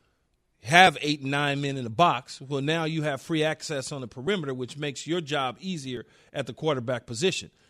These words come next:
Now, if I don't have eight men in the box and I could drop everybody and pin my ears back and, and rush you without having to worry about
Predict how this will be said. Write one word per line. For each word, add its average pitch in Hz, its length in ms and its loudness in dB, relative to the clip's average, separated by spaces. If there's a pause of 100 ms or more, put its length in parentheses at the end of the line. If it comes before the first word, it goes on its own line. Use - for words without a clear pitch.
Now, 139 240 2
if 131 100 -6
I 196 280 4
don't 185 480 2
have 160 220 0
eight 147 220 -2
men 139 140 -4
in 127 80 -6
the 123 60 -4
box 131 420 -4 (280)
and 131 140 -2
I 165 140 4
could 139 180 -6
drop 185 340 4
everybody 135 760 -2
and 123 160 -10
pin 175 240 -2
my 143 160 -2
ears 160 260 0
back 135 300 -4
and, 123 300 -10
and 117 140 -6 (300)
rush 202 420 4
you 135 220 -4 (260)
without 151 240 4
having 147 260 0
to 123 80 -4
worry 185 420 4
about 131 440 0